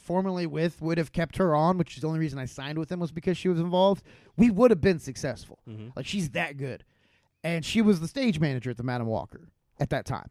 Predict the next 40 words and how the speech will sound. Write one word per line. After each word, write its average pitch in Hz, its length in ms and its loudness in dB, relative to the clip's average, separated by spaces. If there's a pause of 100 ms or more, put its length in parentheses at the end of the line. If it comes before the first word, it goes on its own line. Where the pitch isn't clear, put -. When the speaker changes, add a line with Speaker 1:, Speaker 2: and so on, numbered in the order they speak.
Speaker 2:
Okay. 95 160 -12
Speaker 1:
when 135 80 -2
I 135 60 -2
met 175 200 4
her. - 120 -8 (500)
And 170 160 -4
that's, - 360 -6
that 185 140 -4
was, 185 120 -4
like, 190 140 -4
our 180 120 0
first, 190 380 -4 (400)
one 180 120 -4
of 185 60 -2
our 180 80 -2
first 185 300 -6
conversations 180 840 -8 (180)
was 131 180 -12
I 143 80 -4
was 135 100 -2
standing 165 460 0 (380)
right 165 160 4
off 170 140 2
to 160 100 -8
the 151 100 -4
side 143 480 2 (400)
before 156 280 -4
they 147 100 0
brought 139 220 0
me 135 120 -10
out 139 300 -6 (440)
and 127 120 -8
asked 151 260 -2
her 156 60 0
if 139 100 -4
I 139 80 0
should 127 160 -8
try 151 280 0
this 131 240 -6
opener. 139 440 -2